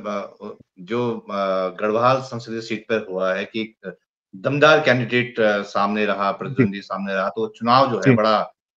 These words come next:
Speaker 1: अ, हॉट
Speaker 2: बड़ा
Speaker 1: सीट हो
Speaker 2: रोचक
Speaker 1: गई
Speaker 2: हो गया।
Speaker 1: और बहुत रोमांचक
Speaker 2: जी।
Speaker 1: चुनाव हो गया। इसी
Speaker 2: जी,
Speaker 1: तरह, अ,
Speaker 2: बिल्कुल।
Speaker 1: बॉबी जो है एक नीरस पिच पर जो है अचानक, अ, एक सितारा बन
Speaker 2: हाँ,
Speaker 1: के उभरे हैं।
Speaker 2: उसने
Speaker 1: तो आपको लगता
Speaker 2: रोमांच
Speaker 1: है कि
Speaker 2: तो
Speaker 1: मतलब
Speaker 2: भरा।
Speaker 1: टिहरी उत्तरकाशी जिले में जो एक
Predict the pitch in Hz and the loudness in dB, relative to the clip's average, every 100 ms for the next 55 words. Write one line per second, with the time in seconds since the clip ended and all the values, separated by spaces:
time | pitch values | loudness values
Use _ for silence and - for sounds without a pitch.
0 | _ - 101 98 147 156 196 165 127 - | _ -8 -2 0 6 10 10 10 6 2
1 | 104 117 98 104 107 113 113 104 113 143 | 2 2 2 2 2 0 0 -2 -2 -2
2 | 143 131 131 104 85 107 - _ - - | 0 0 2 2 0 -8 -8 _ -20 -20
3 | _ - 131 131 - 175 156 131 107 104 | _ -6 0 6 10 10 10 8 8 4
4 | 131 147 185 180 175 _ 104 127 135 131 | 4 4 4 2 -2 _ -6 -2 0 2
5 | 127 131 113 110 156 175 - 165 170 - | 2 2 -2 0 2 2 2 0 2 2
6 | 135 127 104 104 107 104 98 - 120 127 | 2 2 0 2 2 0 -2 0 2 0
7 | 127 104 95 85 90 92 - 98 - _ | 0 -2 -2 -4 -6 -8 -10 -20 -20 _
8 | - 110 113 113 156 147 104 95 107 92 | -4 2 4 6 8 8 6 2 -2 -2
9 | 113 _ 170 165 180 - 170 190 - 220 | -10 _ 6 10 8 8 6 6 8 8
10 | 170 165 190 - - - 175 - 113 - | 10 12 12 12 12 10 10 8 4 2
11 | 147 147 156 156 151 151 147 151 139 143 | 0 4 6 6 4 4 4 2 2 2
12 | 156 156 151 151 147 123 | 2 4 4 4 2 2